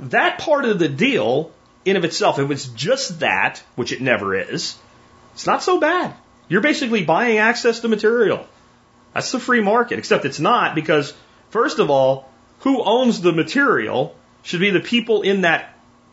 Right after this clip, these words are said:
place that we call geographically a nation, not maybe one dictator that has the power to do it on their behalf without their consideration.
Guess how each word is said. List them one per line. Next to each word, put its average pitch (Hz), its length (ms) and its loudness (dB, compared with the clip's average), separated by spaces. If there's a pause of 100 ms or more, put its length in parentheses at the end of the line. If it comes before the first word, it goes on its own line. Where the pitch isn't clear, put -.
(140)
place - 360 -2
that 185 60 2
we 160 140 4
call 160 180 2
geographically 139 640 0
a 107 40 -2
nation, 135 600 -2 (480)
not 175 220 0
maybe 180 240 0
one 147 320 0
dictator 160 460 0
that 135 100 -4
has 143 160 0
the 123 80 -4
power 139 340 0
to 117 100 -2
do 143 260 0
it 147 60 2
on 123 100 0
their 117 100 -2
behalf 147 400 0
without 120 240 2
their 107 80 -4
consideration. 117 680 -4